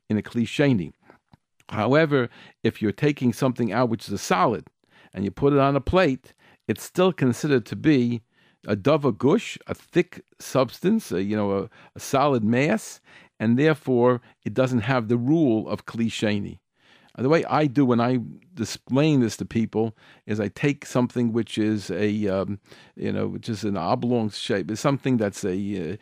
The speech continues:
you know, like a, a box of tissues, for example, and I put it on the side, not, not the length, but the width way. So it's, it's,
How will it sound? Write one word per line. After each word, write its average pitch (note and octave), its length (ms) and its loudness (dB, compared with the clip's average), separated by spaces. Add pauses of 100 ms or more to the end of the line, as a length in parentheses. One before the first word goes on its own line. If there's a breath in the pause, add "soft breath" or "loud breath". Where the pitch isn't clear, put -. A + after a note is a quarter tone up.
(220 loud breath)
you - 80 -6
know, G#2+ 120 0
like G#2+ 180 0
a, D2+ 320 -4 (220 soft breath)
a G2+ 120 -4
box A2 340 -4
of G2+ 80 -8
tissues, G2+ 480 -2
for F2+ 140 -6
example, F2+ 560 -8 (320 soft breath)
and F#2+ 120 -2
I G#2 80 -2
put D#3 280 2
it C3 100 2 (120)
on A#2 180 2
the A2+ 60 4
side, A2 520 0 (960)
not, A#2+ 260 2 (440)
not B2+ 220 2
the C#3+ 80 0
length, A#2+ 640 0
but A#2 280 0
the A2 240 -2
width D#3+ 260 4
way. D#2+ 260 -4
So A#2+ 200 -2
it's, A2+ 220 0
it's, A2+ 220 -6